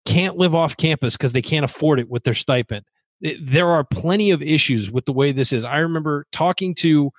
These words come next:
or hearing about a player who was at Indiana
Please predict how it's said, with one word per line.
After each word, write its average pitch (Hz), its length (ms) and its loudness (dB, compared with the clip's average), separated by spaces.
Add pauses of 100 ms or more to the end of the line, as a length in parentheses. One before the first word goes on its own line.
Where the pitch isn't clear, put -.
(220)
or 139 160 2
hearing 190 320 4
about 127 400 -2
a 123 60 -4
player 175 400 0
who 156 80 4
was 143 180 4
at 165 160 2
Indiana 135 640 0